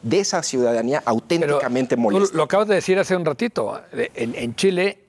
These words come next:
Speaker 2: ese vehículo su-, eh, surgió de repente,
Speaker 1: Claro.
Speaker 2: ¿no? Es decir, eh, estamos acostumbrados a que sean los partidos los que pastoreen, y no, me parece que lo más sano de esto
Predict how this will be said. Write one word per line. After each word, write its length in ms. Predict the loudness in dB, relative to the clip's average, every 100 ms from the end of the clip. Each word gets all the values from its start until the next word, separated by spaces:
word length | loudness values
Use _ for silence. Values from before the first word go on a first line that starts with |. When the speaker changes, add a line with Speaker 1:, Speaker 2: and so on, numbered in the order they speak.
| -10
Speaker 2:
ese 180 | -2 0
vehículo 460 | 0 0 0 0 _ _ -20 -20 -20 -20 -20 _ -20 -6
su-, 260 | -2 0
eh, 180 | 2 0 0
surgió 560 | -2 0 2 2 2 -4 _ -20
de 260 | -8 -2
repente, 580 | 0 2 0 0 -2 -2 -2
Speaker 1:
Claro. 280 | 0 0 -4
Speaker 2:
¿no? 160 | -12 -12 -14
Es 60 | -2
decir, 180 | -2 -2 -18 -8
eh, 360 | -2 0 2 0
estamos 340 | -2 0 0 0
acostumbrados 420 | 0 0 2 2
a 20 |
que 80 | 0
sean 120 | -2
los 120 | -2
partidos 440 | -2 -4 0 2 2
los 140 | -2
que 100 | -4
pastoreen, 800 | -4 -6 -4 -4 0 0 -2 -14 _
y 100 | -4
no, 240 | 0 0 0
me 140 | 0
parece 240 | 0 0 0
que 100 | 0
lo 100 | 2
más 180 | 0 -2
sano 240 | -2 0
de 100 | 0
esto 260 | 0 -4